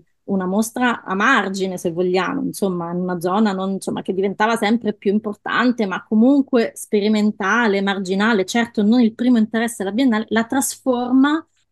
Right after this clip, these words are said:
in il, il principio ordinatore di tutta la Biennale.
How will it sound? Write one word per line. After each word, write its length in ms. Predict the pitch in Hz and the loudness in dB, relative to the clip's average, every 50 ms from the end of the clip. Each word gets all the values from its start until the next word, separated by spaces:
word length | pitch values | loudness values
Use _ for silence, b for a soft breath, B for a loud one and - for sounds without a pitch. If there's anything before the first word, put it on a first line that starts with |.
| _ _ | _ _
in 440 | - 233 233 254 262 269 285 302 294 - | -2 0 2 4 4 4 4 2 0 0
il, 440 | 226 214 214 214 214 214 208 208 - _ _ _ - | 0 0 2 2 2 2 0 -2 -4 _ _ _ -4
il 140 | - 226 220 | -2 -2 0
principio 640 | - 254 262 262 269 - - 302 262 - 233 214 | 2 4 4 4 4 4 0 -2 0 2 2 2
ordinatore 560 | 226 208 208 247 254 262 - 233 226 254 277 | 2 2 2 4 4 4 4 2 2 2 2
di 60 | 226 | 0
tutta 200 | 196 185 - - | -2 -4 -6 -6
la 80 | 180 180 | -8 -6
Biennale. 580 | 165 175 175 180 185 208 196 180 175 175 180 - | -2 -2 -2 0 0 0 0 0 -2 -4 -8 -10